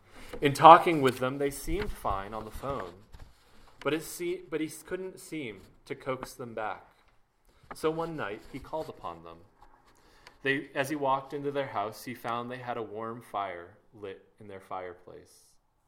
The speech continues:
The pastor walked up and took the coal, a piece of coal out of the fire and set it on the hearth. For a little bit, the coal burned brightly.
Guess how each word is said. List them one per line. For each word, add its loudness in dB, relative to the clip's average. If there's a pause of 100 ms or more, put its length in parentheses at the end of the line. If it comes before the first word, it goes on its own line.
(400)
The -8
pastor 8
walked 10
up 4 (320)
and -2
took 0
the -4
coal, 4
a -2
piece -8
of -6
coal 0
out 0
of 2
the -4
fire -2
and -14
set -6
it -8
on -10
the -10
hearth. -12 (800)
For 4
a 8
little 6
bit, -2
the -6
coal -2
burned -8 (100)
brightly. -10